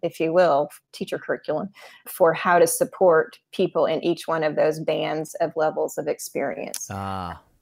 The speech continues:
Speaker 1: And the
Speaker 2: yes.
Speaker 1: retention we've seen from that has been really positive. It, I think it's definitely helped us with retention, but I also think <laughs> this, it's given us a lot of leverage,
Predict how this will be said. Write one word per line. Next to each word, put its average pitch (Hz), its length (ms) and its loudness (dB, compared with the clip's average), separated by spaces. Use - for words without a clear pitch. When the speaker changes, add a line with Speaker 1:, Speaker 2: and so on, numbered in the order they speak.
Speaker 1:
And 175 180 -2
the 180 60 6
Speaker 2:
yes. 165 80 4
Speaker 1:
retention 190 640 2
we've 165 180 2
seen 165 320 0
from 160 220 -4
that 165 360 -2
has 165 300 -6
been 190 300 2
really 165 280 6
positive. 175 480 2
It, 160 220 4
I 185 80 6
think 220 180 4
it's 208 160 2
definitely 180 460 2
helped 180 200 -2
us 175 140 -2
with 175 140 -6
retention, 180 560 -4
but 202 100 4
I 185 160 4
also 254 380 0
think 185 280 -6
<laughs> 302 280 -16
this, 233 200 0
it's 220 300 2
given 214 320 4
us 190 160 2
a 185 60 4
lot 170 260 4
of 170 120 -2
leverage, 180 640 2